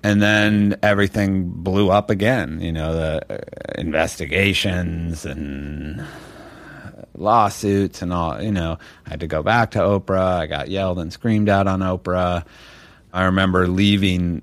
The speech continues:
Oprah's studio that day and going to the airport to fly back to New York and literally walking through the airport, and C N N is on all the airport, you know, televisions, really all over the world. But walking through one in America, it's definitely everywhere.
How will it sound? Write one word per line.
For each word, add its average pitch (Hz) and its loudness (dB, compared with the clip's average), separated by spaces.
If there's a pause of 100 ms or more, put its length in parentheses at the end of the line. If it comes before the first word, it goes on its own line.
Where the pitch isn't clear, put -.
Oprah's 87 0
studio 85 -2
that 80 -2
day 80 0
and 80 -4
going 87 2
to 82 -2
the 82 -2
airport 82 -2
to 82 -10
fly 78 -2
back 76 -2
to 85 -8
New 78 -2
York 85 0
and 80 -4
literally 87 4
walking 85 2
through 87 -2
the 82 2
airport, 92 2
and 80 -8
C 92 -4
N 82 -4
N 95 0
is 80 -4
on 80 -2
all 78 -2
the 78 -6
airport, 78 -2 (280)
you 80 -4
know, 73 -6
televisions, 82 0 (560)
really 107 4
all 98 4
over 90 0
the 69 -6
world. 82 0 (760)
But - 0
walking 101 2
through 98 -2
one 92 0
in 87 -4
America, 104 0
it's - -10
definitely 95 -2
everywhere. 78 -2